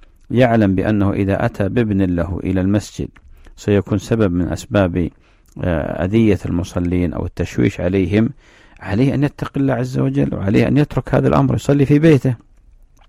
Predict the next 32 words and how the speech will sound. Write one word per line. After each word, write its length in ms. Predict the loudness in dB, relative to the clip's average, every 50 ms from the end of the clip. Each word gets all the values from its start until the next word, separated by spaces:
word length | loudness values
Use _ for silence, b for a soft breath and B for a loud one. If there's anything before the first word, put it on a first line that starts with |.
| _ -20 B B B B B B B B B -2
يصلي 400 | -2 -2 2 4 4 6 6 6
العشاء 380 | 4 4 2 0 2 0 -2
ثم 200 | 0 0 0 2
يرجع 360 | 4 4 2 2 2 0 2
إلى 140 | 2 2 2
بيته 280 | 4 4 2 2 2 -2
يصلي 320 | -4 0 0 0 0 2
في 140 | 2 0 2
بيته، 340 | 2 2 2 2 -2 -6 -14 b b b b b b b b b 0 2
أو 100 | 4 6
لا 140 | 6 6
يأتي 320 | 6 6 4 4 4 2 2
بأولاده، 520 | 4 4 4 4 4 4 2 0 0 -4 -10 -16 b b b b b b b b 2
أو 100 | 4 4
لا 180 | 6 6 4 4
تأتي 360 | 4 2 0 0 0 0 2
الأم 220 | 2 2 2 2
أصلًا 380 | 2 0 -2 -2 -2 -4 -2 -2
إلى 280 | -2 -2 0 0 2
المسجد. 360 | 2 2 0 -2 -6 -14 -20 -20 -20 -12 -8
الآن 340 | -6 -2 0 4 4 6 6
الأم، 360 | 6 6 6 6 4 4 2 -2 b b b b b b b b b b b b b _
آه، 580 | -4 -2 -2 0 0 -2 -2 -4 -4 -4 -4 -4 -4 -4 -4 -6 -4 -2
المرأة 500 | 0 2 2 4 2 2 0 -2 -4 -6 -10 -18 _ _ -20 _ _ -10 -4
لا 180 | 0 0 0
تجب 300 | 2 2 2 2 2 2
عليها 220 | 4 2 4 2 2
صلاة 280 | 2 0 0 0 0 0
الجماعة، 520 | -2 0 0 2 2 2 0 -2 -4 -8 -2 2
الله 180 | 4 4 4
عز 240 | 4 2 0 0 0
وجل، 400 | 0 0 2 2 2 2 2 0